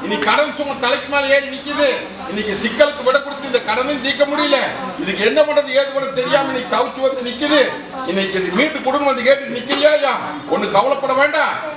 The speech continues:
ஆதாயத்துக்கு வழி பண்றனாயா. ஆதாயத்துக்கு வழிவகை பண்ணி அதுல இருந்து மீட்டு கொடுத்து கடன் அடைச்சு கொடுக்கறனாயா. உண்டான முயற்சி நல்லபடியா முயற்சி பண்ணணும். ஏனா தானா நின்றுட்டீன்னா என்னையும் சொல்லக்கூடாது.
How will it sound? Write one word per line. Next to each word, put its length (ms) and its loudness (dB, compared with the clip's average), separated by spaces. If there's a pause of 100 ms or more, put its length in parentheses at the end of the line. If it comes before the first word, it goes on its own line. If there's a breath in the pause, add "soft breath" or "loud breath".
(180)
ஆதாயத்துக்கு 520 0
வழி 200 -2
பண்றனாயா. 540 2 (460)
ஆதாயத்துக்கு 500 0
வழிவகை 400 2
பண்ணி 260 0 (480)
அதுல 180 0
இருந்து 180 -2 (100)
மீட்டு 220 0 (100)
கொடுத்து 200 0 (100)
கடன் 260 2
அடைச்சு 240 -4
கொடுக்கறனாயா. 580 2 (400)
உண்டான 380 4
முயற்சி 280 0 (160)
நல்லபடியா 540 0
முயற்சி 300 -4
பண்ணணும். 280 -2 (360)
ஏனா 180 2 (140)
தானா 140 2 (100)
நின்றுட்டீன்னா 440 0
என்னையும் 280 -2
சொல்லக்கூடாது. 400 -2